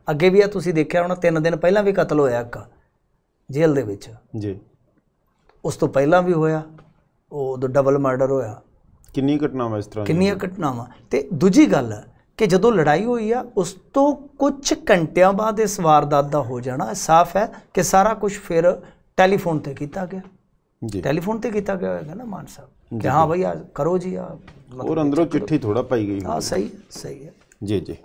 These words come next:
Speaker 2: ਬਿਲਕੁਲ, ਬਿਲਕੁਲ ਜੀ। ਤੇ ਇਸ ਤੋਂ ਬਾਅਦ ਭਾਜੀ ਕੱਲ੍ਹ ਇੱਕ ਮੁੰਡੇ ਦਾ ਕਤਲ ਹੋਇਆ ਜੀ ਭਾਗੋ ਮਾਜਰਾ ਮੋਹਾਲੀ ਦੇ ਵਿੱਚ ਜੀ, ਮੁੰਡਾ ਚੰਡੀਗੜ੍ਹ ਯੂਨੀਵਰਸਿਟੀ ਦੇ ਵਿੱਚ ਪੜ੍ਹਦਾ
Speaker 1: ਹਿਮਾਚਲ
Speaker 2: ਸੀਗਾ।
Speaker 1: ਦਾ ਸੀ ਉਹ ਸ਼ਾਇਦ।
Speaker 2: ਹਾਂਜੀ, ਉਹ ਦੇਖ ਲਓ ਤੁਸੀਂ ਇਸ ਤਰ੍ਹਾਂ ਦੇ
Speaker 1: ਹਾਂ,
Speaker 2: ਨਾਲ
Speaker 1: ਵੜ
Speaker 2: ਬੜਾ
Speaker 1: ਕੇ ਤੇ ਉੱਥੇ ਹੀ ਮਾਰ ਗਏ ਨੇ। ਵੜ ਕੇ ਉਹ,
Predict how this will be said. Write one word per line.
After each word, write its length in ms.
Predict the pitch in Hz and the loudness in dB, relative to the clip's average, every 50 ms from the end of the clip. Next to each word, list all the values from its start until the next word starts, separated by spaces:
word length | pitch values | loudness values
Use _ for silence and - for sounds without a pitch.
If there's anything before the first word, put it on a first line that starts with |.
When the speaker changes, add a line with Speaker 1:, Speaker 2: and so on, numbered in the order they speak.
| - - | -10 -6
Speaker 2:
ਬਿਲਕੁਲ, 320 | 104 95 90 - 98 90 | -6 -6 -6 -6 -8 -8
ਬਿਲਕੁਲ 340 | 80 87 - - - 90 78 | -8 -10 -14 -14 -12 -12 -12
ਜੀ। 120 | 85 85 - - _ _ _ _ - - _ _ _ - | -12 -14 -16 -18 _ _ _ _ -20 -20 _ _ _ -2
ਤੇ 260 | 104 101 98 95 - - | 0 0 2 0 -2 -2
ਇਸ 380 | - 110 110 117 120 117 - | -2 0 2 2 0 0 -4
ਤੋਂ 320 | - - - 139 127 127 127 | -10 -6 -2 0 0 2 2
ਬਾਅਦ 320 | 117 110 110 113 113 117 | 2 2 2 2 2 0
ਭਾਜੀ 520 | 110 - 135 120 107 117 123 139 147 123 - - | 0 2 2 4 4 4 4 4 2 2 0 2
ਕੱਲ੍ਹ 200 | 127 117 120 131 | 2 2 4 2
ਇੱਕ 140 | 127 - 123 | 0 0 -2
ਮੁੰਡੇ 260 | 117 113 110 113 110 | 0 0 2 2 4
ਦਾ 120 | 113 117 | 2 2
ਕਤਲ 240 | 110 110 104 104 107 | 0 0 -2 -2 0
ਹੋਇਆ 160 | 107 110 107 | 0 2 2
ਜੀ 100 | 104 113 | 0 0
ਭਾਗੋ 320 | 113 127 127 120 101 110 107 | 0 0 0 0 2 0 0
ਮਾਜਰਾ 320 | 104 104 101 104 104 110 | 0 2 2 2 2 0
ਮੋਹਾਲੀ 300 | 113 120 117 107 95 98 | 2 2 2 2 0 0
ਦੇ 100 | 95 101 | 0 0
ਵਿੱਚ 240 | 92 95 92 - - | 0 -2 -2 -4 -4
ਜੀ, 80 | 110 | -4
ਮੁੰਡਾ 420 | 113 110 107 104 101 107 107 113 120 | -4 -2 -2 0 2 2 2 2 2
ਚੰਡੀਗੜ੍ਹ 440 | 120 123 110 101 104 104 110 107 110 | 0 -2 -2 0 0 2 2 2 0
ਯੂਨੀਵਰਸਿਟੀ 400 | 110 107 104 104 101 - 120 110 | 0 -2 -2 -4 -4 -4 -6 -4
ਦੇ 100 | 101 101 | -4 -4
ਵਿੱਚ 180 | 101 95 - | -4 -6 -6
ਪੜ੍ਹਦਾ 180 | - - - 175 | -6 -4 -2 0
Speaker 1:
ਹਿਮਾਚਲ 360 | 175 175 160 - - 165 147 | 2 2 2 2 2 0 0
Speaker 2:
ਸੀਗਾ। 120 | 139 139 | 0 -2
Speaker 1:
ਦਾ 60 | 123 117 | -4 -6
ਸੀ 180 | 113 - 120 | -8 -14 -18
ਉਹ 160 | 104 92 92 - | -18 -20 -20 -20
ਸ਼ਾਇਦ। 260 | - - - - 101 | -20 -20 -14 -8 -6
Speaker 2:
ਹਾਂਜੀ, 240 | 101 92 78 92 92 | -6 -6 -6 -6 -4
ਉਹ 140 | 104 107 101 | -2 -2 0
ਦੇਖ 240 | 98 98 92 - | -2 -2 -4 -6
ਲਓ 80 | 95 90 | -8 -12
ਤੁਸੀਂ 340 | - 95 90 90 101 101 101 | -12 -12 -12 -8 -6 -4 -4
ਇਸ 100 | 101 - | -6 -6
ਤਰ੍ਹਾਂ 200 | - 107 98 92 | -8 -10 -8 -8
ਦੇ 120 | 90 95 | -4 -2
Speaker 1:
ਹਾਂ, 60 | 160 | 0
Speaker 2:
ਨਾਲ 100 | 156 143 | 2 2
Speaker 1:
ਵੜ 60 | - 147 | 2 2
Speaker 2:
ਬੜਾ 200 | 151 156 160 - | 2 2 2 4
Speaker 1:
ਕੇ 140 | - 220 | 2 4
ਤੇ 100 | 214 220 | 4 4
ਉੱਥੇ 200 | 202 196 208 220 | 2 2 2 -2
ਹੀ 60 | 226 214 | 0 0
ਮਾਰ 180 | 196 185 185 | 2 0 0
ਗਏ 120 | 180 202 214 | 0 -2 -4
ਨੇ। 120 | 220 240 220 - - - - _ _ _ _ _ _ _ _ _ _ _ _ _ _ _ _ _ _ _ _ _ _ _ - - | -6 -8 -12 -14 -16 -16 -18 _ _ _ _ _ _ _ _ _ _ _ _ _ _ _ _ _ _ _ _ _ _ _ -4 0
ਵੜ 140 | 143 160 | 0 0
ਕੇ 120 | 160 - 247 | 2 2 0
ਉਹ, 140 | 240 196 | 0 0